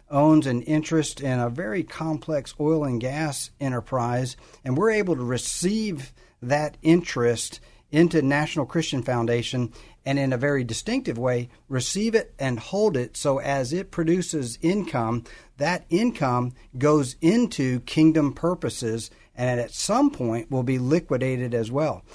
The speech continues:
So we call it the give and hold strategy.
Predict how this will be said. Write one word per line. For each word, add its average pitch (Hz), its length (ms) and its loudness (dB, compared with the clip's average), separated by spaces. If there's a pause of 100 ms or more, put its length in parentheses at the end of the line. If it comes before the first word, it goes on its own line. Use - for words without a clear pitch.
(160)
So 143 380 2
we 139 260 4
call 143 300 4
it - 160 -4
the 123 100 -2
give 160 720 2 (240)
and 123 180 -4
hold 196 540 2
strategy. 120 680 -2